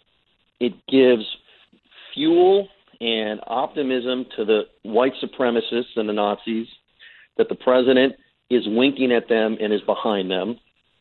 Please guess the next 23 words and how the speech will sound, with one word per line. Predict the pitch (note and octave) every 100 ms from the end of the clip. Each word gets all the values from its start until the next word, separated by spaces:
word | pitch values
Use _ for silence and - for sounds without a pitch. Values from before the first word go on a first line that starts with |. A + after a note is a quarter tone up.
| _ _ _ -
It | B2+ B2
enrages | A#2+ A#2 C#3+ E3+ D#3+ C#3+ C3 - - - - _ _ _
the | A#2
people | - C#3 C#3+ C3+
on | B2
the | A2+
left | A2 G#2+ A#2 - - _
who | C3 - C#3
feel | C3+ C3 C3 -
like | A2 -
the | G2
government | A2+ A#2 A#2+ A#2 A#2 _ _ _ _
isn't | A#2+ B2 -
looking | A2+ A2 G#2
out | G2 F#2 -
for | F#2
them. | F2+ F2+ A2 _ _ _ _ A#2+
And | B2+
it | B2
destroys | B2+ - - D#3 G3 D#3+ C3 B2+ B2+ - _ A2+ G2 G2+ _ _ A2 -
this | A#2 B2 -
notion | B2 B2+ D3+ D#3 - A#2 A2 - _ _ _ A#2
of | B2